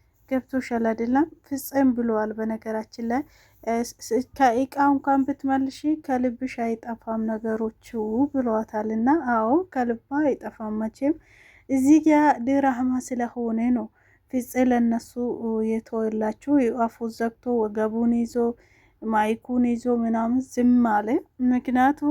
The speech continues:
ድራማ ነው፣ የሁለቱ፣ እ፣ ተወና ነው ማለት ነው ይሄ ነገር። እ፣ ተወና ባይሆን ፍፄ ነበረ ነገሮችን የሚነጋገረው፣ እንዲናገር የሚፈቅዱለት ማለት ነው።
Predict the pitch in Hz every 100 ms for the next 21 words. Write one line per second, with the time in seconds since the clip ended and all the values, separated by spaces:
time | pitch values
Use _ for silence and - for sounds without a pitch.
0 | 311 311 - 262 247 233 226 226 214 220
1 | 233 233 226 254 240 240 - 277 320 -
2 | - - _ - 233 226 220 - 240 240
3 | 233 220 214 240 359 277 240 240 233 214
4 | 233 220 220 208 214 214 - _ _ _
5 | _ 220 226 226 233 233 - 254 254 277
6 | 302 311 269 269 262 262 311 339 _ _
7 | - 262 240 254 262 226 220 214 214 214
8 | 214 214 226 233 277 269 247 226 220 220
9 | 220 214 - 220 233 302 311 233 233 226
10 | 220 220 240 247 240 226 214 214 220 226
11 | 320 349 294 254 - 233